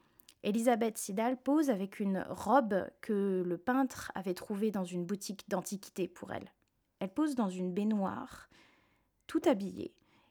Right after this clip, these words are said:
Et puisque nous sommes à l'hiver mille huit cent cinquante-deux, le peintre avait trouvé pour elle un dispositif ingénieux, à savoir qu'il avait placé des lampes à huile en dessous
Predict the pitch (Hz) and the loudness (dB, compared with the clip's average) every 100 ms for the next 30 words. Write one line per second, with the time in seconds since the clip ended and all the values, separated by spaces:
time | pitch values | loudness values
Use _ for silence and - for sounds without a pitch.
0 | _ - 196 175 180 - - 233 - 214 | _ -2 2 4 2 0 -4 -2 0 2
1 | 220 247 226 185 202 220 208 226 196 190 | 2 4 4 4 2 0 4 2 2 -2
2 | 185 190 - 185 - 175 180 180 226 294 | -2 -4 -4 -6 -8 -8 -6 -2 0 0
3 | 320 202 - 302 320 226 196 196 - 226 | 0 0 2 0 0 -4 -4 -6 -6 -2
4 | 294 - 208 240 269 196 185 196 - 226 | -2 -2 0 2 2 0 -2 -4 -2 -2
5 | 214 - 277 - 233 208 208 - - _ | -2 -2 -6 -4 -4 -2 -4 -6 -12 _
6 | - - _ _ - 180 185 185 269 330 | -20 -20 _ _ -12 -6 -6 -2 2 0
7 | - 226 185 185 - 202 - - 285 233 | 0 -4 -2 -4 -4 -6 -6 -4 -2 0
8 | 185 202 294 226 180 170 233 311 277 - | 2 2 2 2 -2 -2 0 0 0 -6
9 | _ _ - 185 180 214 - - 247 | _ _ -10 -8 -2 -2 -4 -4 -4